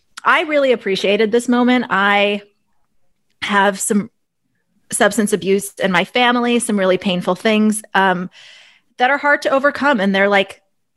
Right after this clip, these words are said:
the hardest thing for a family to deal with. I mean, there are so many Americans that, like, still can't hear a phone ring, that just can't, because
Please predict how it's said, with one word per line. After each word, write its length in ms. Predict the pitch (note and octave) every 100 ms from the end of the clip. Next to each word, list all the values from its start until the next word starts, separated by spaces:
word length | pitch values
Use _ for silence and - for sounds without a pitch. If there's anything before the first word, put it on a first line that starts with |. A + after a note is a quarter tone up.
| _
the 80 | -
hardest 640 | G#3+ A#3 A#3 B3 - - -
thing 200 | A#3+ A3+
for 160 | A#3+
a 60 | A3+
family 300 | A#3 A3 A3+
to 100 | A3
deal 180 | A3 C4
with. 160 | G#3+
I 60 | F#3+
mean, 280 | F#3+ G3 G3 _ _ _ _ _ _
there 140 | - A#3+
are 60 |
so 200 | A3+ A#3+ A#3
many 180 | A#3
Americans 420 | A3+ G#3 G#3+ A3 G3+
that, 160 | G#3
like, 160 | G3 G3
still 360 | - A3 A3
can't 320 | G#3+ - G#3 G3
hear 180 | A3+
a 100 | G3+
phone 440 | G3 A3 A3 A#3 G#3
ring, 400 | F3+ G2+ - E3+ _ _ -
that 160 | F#3
just 200 | G#3 -
can't, 440 | - A#3+ - - -
because 480 | F#3+ G#3 F#3+ F3+